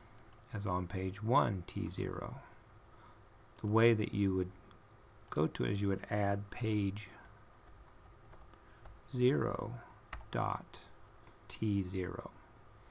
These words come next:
So now if we go and compile it,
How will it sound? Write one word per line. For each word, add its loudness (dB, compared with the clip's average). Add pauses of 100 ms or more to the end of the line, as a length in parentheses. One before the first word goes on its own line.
(1400)
So -2
now 6
if -2
we 2
go 6
and 4
compile 4
it, -2